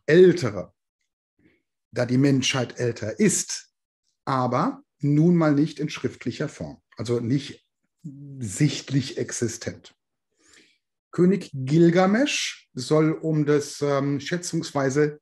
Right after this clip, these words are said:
dritte Jahrtausend vor Christus in der Stadt Uruk regiert haben.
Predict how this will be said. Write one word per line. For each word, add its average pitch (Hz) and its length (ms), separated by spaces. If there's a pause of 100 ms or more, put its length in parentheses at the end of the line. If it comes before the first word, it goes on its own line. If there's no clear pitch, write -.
(140)
dritte 160 360
Jahrtausend 113 840 (200)
vor 131 440
Christus 202 640 (1160)
in 160 120
der 165 100
Stadt - 340 (140)
Uruk 170 580
regiert 123 400
haben. 104 360